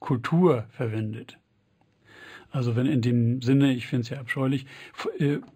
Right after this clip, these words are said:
Kultur auch noch im Plural verwendet wird, nicht? Wenn von Kulturen, äh, die Rede ist. Und nicht davon, dass, äh, Menschen Kultur besitzen, nicht? Oder daran partizipieren.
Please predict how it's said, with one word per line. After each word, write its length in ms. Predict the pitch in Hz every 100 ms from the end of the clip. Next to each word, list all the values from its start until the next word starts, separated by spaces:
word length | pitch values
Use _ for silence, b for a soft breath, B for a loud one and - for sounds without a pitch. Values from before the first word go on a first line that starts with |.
| - -
Kultur 540 | - 117 - 139 -
auch 120 | 120
noch 140 | 123 117
im 120 | 131
Plural 440 | - 185 151 135
verwendet 600 | 127 123 117 117 123 120
wird, 280 | 123 147 -
nicht? 200 | 139 135
Wenn 280 | 131 127 123
von 260 | 120 120 117
Kulturen, 1040 | 143 117 - 190 151 151 190 156 120 127
äh, 180 | 160 117 117
die 100 | -
Rede 320 | 117 117 110 117
ist. 360 | 117 113 - _ _ _ _ _ _ _ _ _ B B B B B
Und 80 | 135
nicht 180 | 123 -
davon, 380 | 120 151 143 127
dass, 220 | 117 -
äh, 120 | 131
Menschen 580 | 117 123 117 139 131 120 - B B B B B B B
Kultur 420 | - 123 196 147
besitzen, 640 | 117 110 123 - 123 104 -
nicht? 180 | 185 - 127 - _ _ _ _ _ - b b b b
Oder 220 | - 135 120
daran 380 | 131 123 117
partizipieren. 1000 | 113 127 120 117 135 - 165 135 120 -